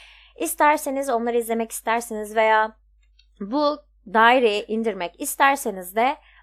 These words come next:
önceki videolara gidebilirsiniz veya ben videonun sonuna bırakırım oradan videoları, oradan tıklayabilirsiniz. Biz şimdi şehirdeyiz ve akşam olmuş, yani gelmişiz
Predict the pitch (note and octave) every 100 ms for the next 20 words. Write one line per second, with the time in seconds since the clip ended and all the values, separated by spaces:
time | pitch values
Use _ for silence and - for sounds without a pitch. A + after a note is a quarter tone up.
0 | _ C#4+ C4+ A#3 A#3+ A#3 A3 G3+ G3 G3+
1 | G#3+ G3+ G3+ A3 - A3+ A3+ G#3+ G#3+ G#3+
2 | G#3+ A3 A#3 G#3 G3+ G#3+ A#3 G#3+ C4 E4
3 | _ _ _ _ _ D#4 E4 D4+ A#3+ A#3
4 | G#3 G3 G3+ A3+ A3 G3 F3+ F3+ G3+ G#3
5 | G#3+ - F#3 E3 D#3+ D#3+ - F#3 A#3+ F#4
6 | - _ _ _ _ - F4 - E4+ E4+
7 | F#4+ F4+ _ _ - D4+ C4 C#4+ C4+ C4+
8 | A#3 - - - _ G3+ B3 B3+ B3+ -
9 | _ B3+ B3 - B3 G#3 F3+ F#3+ G#3+ G3
10 | G3 G3 G3 - G3